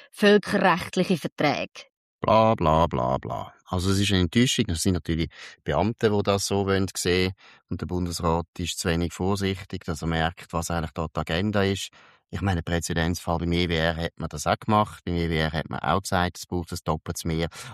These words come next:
Speaker 2: obwohl man streng genommen in der Verfassung auch hätte können argumentieren. Es ist nicht nötig, aber es geht um eine politische Frage und der Bundesrat hat politisch auch entschieden. Und er will die Rahmenverträge durchboxen, um jeden Preis. Und es ist um jeden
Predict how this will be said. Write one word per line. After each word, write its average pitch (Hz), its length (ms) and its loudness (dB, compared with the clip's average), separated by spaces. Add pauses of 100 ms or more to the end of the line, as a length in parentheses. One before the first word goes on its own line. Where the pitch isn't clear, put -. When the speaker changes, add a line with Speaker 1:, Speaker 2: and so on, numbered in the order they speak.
Speaker 2:
obwohl 85 340 -2
man 87 120 0
streng 101 520 2
genommen 98 440 6 (360)
in - 80 -8
der 85 100 -2
Verfassung 82 540 -2
auch 82 120 4
hätte 90 320 -4
können 85 200 0
argumentieren. 82 640 -2
Es 113 80 -2
ist 131 140 -2
nicht 170 180 2
nötig, 104 600 2
aber 107 100 0
es - 100 -4
geht 135 320 2
um 113 80 6
eine 104 60 4
politische 101 600 -2
Frage 87 360 2
und 87 120 -4
der 90 100 0
Bundesrat 90 640 2
hat 92 160 -2
politisch 95 460 -2
auch 98 120 4
entschieden. 135 460 4 (240)
Und 117 140 4
er 117 100 6
will 131 140 6 (100)
die 127 80 6
Rahmenverträge 127 920 4
durchboxen, 123 920 6 (920)
um 143 140 8
jeden 117 400 6 (100)
Preis. 285 460 2
Und 131 160 0
es 131 100 -2
ist 135 140 -2
um 120 80 0
jeden 104 220 0